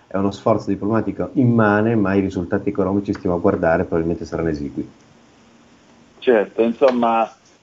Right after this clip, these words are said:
Speaker 2: insomma, diciamo che chi di economia ferisce, di economia perisce, mi pare di capire. Ma allora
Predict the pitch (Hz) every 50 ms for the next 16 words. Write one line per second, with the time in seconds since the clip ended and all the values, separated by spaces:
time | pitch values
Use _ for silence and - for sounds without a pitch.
0 | _ _ _ _ _ _ _ _ - - - - 185 175 170 160 156 160 165 170
1 | 190 185 175 165 156 - 156 156 156 151 151 151 147 139 131 - 151 156 151 151
2 | 151 151 147 - 156 147 151 147 147 151 160 160 156 147 - - 147 147 151 151
3 | 139 - - 143 127 127 127 113 131 131 131 131 135 143 143 127 101 123 - -
4 | 147 - - - - 113 110 110 101 101 110 110 110 110 107 101 110 101 - 117
5 | 117 113 117 120 147 165 175 180 175 180 190 214 208 180 160 139 127 -